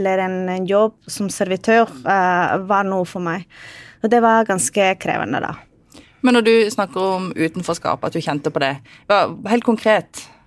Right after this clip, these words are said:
Speaker 2: hvor-, hvordan, hvordan var det?
Speaker 1: Og så i begynnelsen, og, min, min fokus var jo å lære språket. Eh, og så bli bedre kjent med, med, med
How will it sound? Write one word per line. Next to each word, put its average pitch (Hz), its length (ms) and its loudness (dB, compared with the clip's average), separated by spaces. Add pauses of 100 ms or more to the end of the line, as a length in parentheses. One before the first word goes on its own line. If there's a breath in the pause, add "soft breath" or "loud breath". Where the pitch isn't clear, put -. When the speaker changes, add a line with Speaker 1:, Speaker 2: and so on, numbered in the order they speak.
(100)
Speaker 2:
hvor-, 190 120 -4
hvordan, 170 640 0 (340)
hvordan 175 220 -2
var 156 160 0
det? - 80 -6 (1000 loud breath)
Speaker 1:
Og 214 80 -4
så 247 320 4
i 233 160 0
begynnelsen, 254 720 6
og, - 160 -4 (600)
min, 214 360 4
min 247 180 6
fokus 277 540 0
var 208 180 6
jo 214 220 6
å 208 140 2
lære 185 420 2 (260)
språket. - 640 -4 (340 soft breath)
Eh, 170 220 2 (100)
og 175 80 -6
så 202 160 0
bli 190 160 0
bedre 180 320 2
kjent 180 400 -4
med, 180 400 0
med, 170 880 2
med 175 380 0